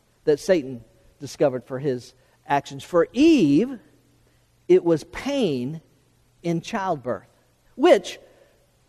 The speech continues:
that in and of itself should prove that God exists, ladies and gentlemen, because th-, that would experience that much pain, as I have been told, that much pain at, at giving birth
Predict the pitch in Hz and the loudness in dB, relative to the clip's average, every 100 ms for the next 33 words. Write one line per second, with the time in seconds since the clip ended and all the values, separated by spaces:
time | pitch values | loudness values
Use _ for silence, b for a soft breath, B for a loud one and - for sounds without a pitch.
0 | _ _ 170 269 311 - 277 302 285 240 | _ _ 2 4 2 0 2 2 2 0
1 | 233 247 269 233 233 - 262 190 165 - | 4 6 6 4 2 2 4 4 2 -2
2 | 233 175 - 381 254 185 - b - 208 | -2 -2 2 4 4 2 -2 b 2 2
3 | 185 262 202 151 156 - 196 156 208 - | 4 2 4 2 0 -2 -2 2 2 0
4 | - - 143 131 135 143 139 165 - _ | -6 -4 -2 -2 -4 -4 -4 -8 -12 _
5 | _ b b b b - 240 262 233 233 | _ b b b b 0 2 6 6 6
6 | 214 - - _ _ _ _ _ _ _ | 0 -12 -20 _ _ _ _ _ _ _
7 | 196 185 190 190 214 214 208 202 - 226 | -14 -12 -10 4 4 6 6 4 2 0
8 | 220 196 170 208 254 247 233 - 226 196 | 2 0 2 4 4 2 0 2 2 2
9 | 175 185 190 185 190 277 190 170 B B | 2 2 2 0 2 4 4 2 B B
10 | _ _ 165 208 240 254 254 - - 311 | _ _ 4 4 4 2 2 0 0 2
11 | 233 196 190 b b - 208 202 - 202 | 2 0 -2 b b 2 2 2 0 2
12 | 190 190 233 220 220 262 185 | 2 2 2 4 6 6 4